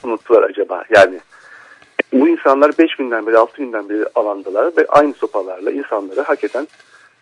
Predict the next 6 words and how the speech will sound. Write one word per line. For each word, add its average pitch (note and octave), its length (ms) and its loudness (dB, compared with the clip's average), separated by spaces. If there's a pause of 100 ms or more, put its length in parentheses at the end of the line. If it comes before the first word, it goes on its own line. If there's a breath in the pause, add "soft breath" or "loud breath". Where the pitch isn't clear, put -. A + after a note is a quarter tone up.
e, A2+ 60 -12
en B2 220 -4
amiyane A2+ 600 4
tabiriyle F#2+ 420 -6
girişiyorlar. D#3 760 0
Şimdi C3+ 240 0